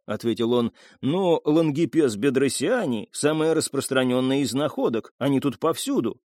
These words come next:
И вот, видите, надпереносье отсутствует, а у этого экземпляра только три целые конечности, не очень-то похоже на пентапода». Они еще немного поспорили,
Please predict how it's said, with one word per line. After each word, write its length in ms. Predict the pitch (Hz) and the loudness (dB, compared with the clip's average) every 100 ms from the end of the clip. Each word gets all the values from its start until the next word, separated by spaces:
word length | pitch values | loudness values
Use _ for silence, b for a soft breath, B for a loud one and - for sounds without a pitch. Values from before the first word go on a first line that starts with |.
| _ - | _ 2
И 120 | 302 | 4
вот, 320 | 180 175 123 | 6 4 4
видите, 540 | 170 320 156 - 110 - | 2 4 4 0 -4 -2
надпереносье 960 | 127 247 - 277 294 202 151 135 131 139 | 0 0 2 2 2 4 4 2 4 2
отсутствует, 920 | - 143 - 143 123 131 131 131 - _ B B - | 4 2 2 -4 -2 -2 2 0 -2 _ B B 2
а 100 | 131 | 6
у 140 | 170 | 6
этого 360 | 311 214 151 131 | 4 2 4 4
экземпляра 600 | 110 135 123 123 110 104 | 4 -2 2 2 2 2
только 380 | 233 247 240 160 | -2 0 0 2
три 280 | - 190 | 2 0
целые 420 | 247 139 175 226 208 | 0 0 0 -2 -2
конечности, 800 | 269 175 127 160 175 - 208 - _ - | -2 0 -2 -4 -8 -6 -8 -8 _ -2
не 160 | 214 | 2
очень-то 440 | 220 151 196 190 214 | 2 2 -2 -2 2
похоже 540 | 269 233 220 131 120 | 2 2 4 2 2
на 140 | 135 | 0
пентапода». 880 | 127 151 120 156 175 202 123 101 - _ _ _ _ _ _ - | 2 2 2 2 2 2 2 0 -6 _ _ _ _ _ _ -4
Они 340 | 170 240 208 | 0 0 0
еще 380 | 165 190 - 123 | -2 -4 0 0
немного 420 | 113 117 117 117 | 2 2 2 0
поспорили, 840 | - 139 - 254 233 214 208 143 | 2 0 0 -4 -2 0 0 0